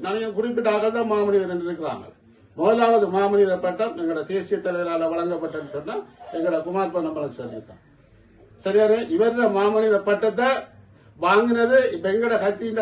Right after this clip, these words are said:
தலைவர், பெருமையா சொல்லிக் கொள்றோம். முதலாவது மாமனித பட்டம் கொடுக்கப்பட்டது குமார் பொன்னம்பலம் சாருக்கு. இவர மகன் தான் ஹைதராபாத் பொன்னம்பலம் சார் தான் வந்து அவர் அப்பாட மாமனித பட்டத்தை எங்களை தேசிய தலைவர்கிட்ட வாங்குறார்.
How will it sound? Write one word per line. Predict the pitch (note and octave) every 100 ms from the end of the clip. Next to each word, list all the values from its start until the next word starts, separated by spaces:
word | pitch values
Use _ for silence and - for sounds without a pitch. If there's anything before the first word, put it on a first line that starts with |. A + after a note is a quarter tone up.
| G#3
தலைவர், | G#3 G#3+ - - - - - _ -
பெருமையா | G3 G#3+ A#3 G#3+
சொல்லிக் | G#3 G#3 G3+
கொள்றோம். | G3+ A#3 - - - - E3
முதலாவது | G#3 A#3+ A3+ G3+
மாமனித | G3+ G#3+ A3
பட்டம் | G#3+ G#3+ G3+
கொடுக்கப்பட்டது | G#3+ G#3+ G#3+ G#3 G#3+ A3 G3
குமார் | G3+ G#3+
பொன்னம்பலம் | G#3+ G3+ F#3+
சாருக்கு. | G3 G3+ G3+ C4+ C4+ - - - E3+
இவர | A#3 A#3 A#3 G3
மகன் | F#3+ A#3+ A#3+
தான் | A#3+ - - - - - - _ - - -
ஹைதராபாத் | G#3 A3+ A#3 A#3 G#3
பொன்னம்பலம் | G3+ A3+ G#3+ G#3 E3 -
சார் | A3 A3+ A3
தான் | G3+ F#3+
வந்து | F3+ A#3+ - - - -
அவர் | E3 F#3+ F3+ D3+ - D#3+
அப்பாட | - B3 A3 D#3+ G3
மாமனித | G#3 A3 G3+ F3+
பட்டத்தை | F3+ F3 G#3+ A#3 -
எங்களை | F3 E3 G3
தேசிய | G3+ A3
தலைவர்கிட்ட | F3+ F3 D#3 D#3+
வாங்குறார். | E3 D#3+ B2+ -